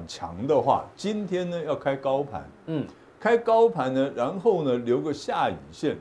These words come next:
Speaker 1: 再收红 K。
Speaker 2: 对。
Speaker 1: 那这样子的话，不管有没有把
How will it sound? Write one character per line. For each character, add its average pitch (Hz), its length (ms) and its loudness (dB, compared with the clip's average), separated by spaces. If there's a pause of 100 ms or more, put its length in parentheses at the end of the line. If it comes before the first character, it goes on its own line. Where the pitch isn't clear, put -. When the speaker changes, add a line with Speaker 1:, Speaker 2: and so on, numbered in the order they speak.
(100)
Speaker 1:
再 185 240 2
收 139 300 0
红 98 220 -8
K。 110 260 -6 (160)
Speaker 2:
对。 113 160 -4 (180)
Speaker 1:
那 202 120 -4
这 - 160 -4
样 220 120 0
子 120 120 -6
的 101 40 -2
话， 117 140 0
不 - 160 -6
管 190 240 4
有 104 60 -2
没 110 100 -2
有 156 80 2
把 143 160 -4